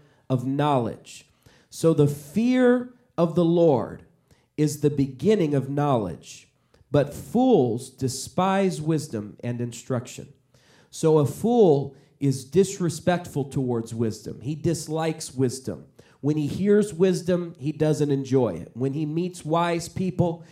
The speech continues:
he doesn't enjoy their company. And he dislikes the instruction that comes from that. He hates discipline, correction. He doesn't like warnings, and he doesn't like teaching of any kind. But a wise man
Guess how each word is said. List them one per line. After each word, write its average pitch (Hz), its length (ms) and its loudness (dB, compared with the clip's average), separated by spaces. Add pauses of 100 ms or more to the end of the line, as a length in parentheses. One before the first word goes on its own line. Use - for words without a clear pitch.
(160)
he 147 120 -2
doesn't 156 400 2
enjoy 139 360 4
their 127 160 0
company. 123 580 -8 (400)
And 143 200 -2
he 160 100 0
dislikes 190 1000 0 (240)
the 165 100 -2
instruction 180 680 0
that - 120 -10
comes 160 320 -4
from 131 220 -6
that. 101 260 -8
He 143 160 -4
hates 147 300 -4
discipline, 196 720 -2 (300)
correction. 190 840 0 (280)
He 143 120 -4
doesn't 175 440 0
like 185 240 0
warnings, 175 760 -2 (240)
and 123 120 -8
he 127 40 -4
doesn't 156 380 -2
like 147 260 0
teaching 151 440 -4
of 123 100 0
any 135 140 0
kind. 127 460 -6 (380)
But 156 280 0
a 139 100 2
wise 165 720 2
man 120 480 -4